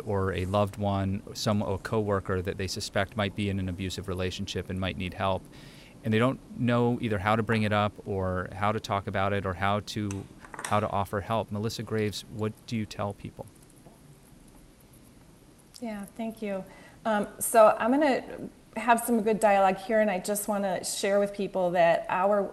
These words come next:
Speaker 2: on our website at journeyneo dot org, there's a section called Get Informed, and there's a whole ton of resources, and, like, clearly, like, t-, say, this is helpful to say, this is not helpful to say, so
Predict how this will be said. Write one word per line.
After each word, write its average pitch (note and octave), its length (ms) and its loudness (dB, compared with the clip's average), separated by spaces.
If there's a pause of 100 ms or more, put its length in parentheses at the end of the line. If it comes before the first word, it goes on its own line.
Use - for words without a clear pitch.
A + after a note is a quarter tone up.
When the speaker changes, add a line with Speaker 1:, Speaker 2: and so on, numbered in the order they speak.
Speaker 2:
on G3 140 0
our G#3+ 140 4
website F#3 960 4
at F#3 180 0
journeyneo F#3 680 -2
dot E3 200 2
org, E3+ 340 0
there's F3+ 200 2
a F3 60 0
section F3+ 440 -2
called E3+ 300 -4
Get - 160 0
Informed, F3+ 680 -2 (340)
and F#3+ 120 -2
there's F3 140 -2
a F3 40 -6
whole A3 600 4
ton F3+ 300 -4
of E3 100 0
resources, E3 640 -4
and, F3 160 -4
like, E3 220 -6
clearly, F3 380 0
like, D3+ 240 -4
t-, - 80 -12 (220)
say, - 320 -2
this G#3+ 300 0
is G#3+ 120 -2
helpful F3 360 -4
to D#3+ 80 -6
say, E3 220 -4
this - 240 -6
is G#3+ 100 -10
not F#3+ 260 -2
helpful F#3 300 -4
to E3 80 -6
say, D3+ 260 -4
so E3 280 -2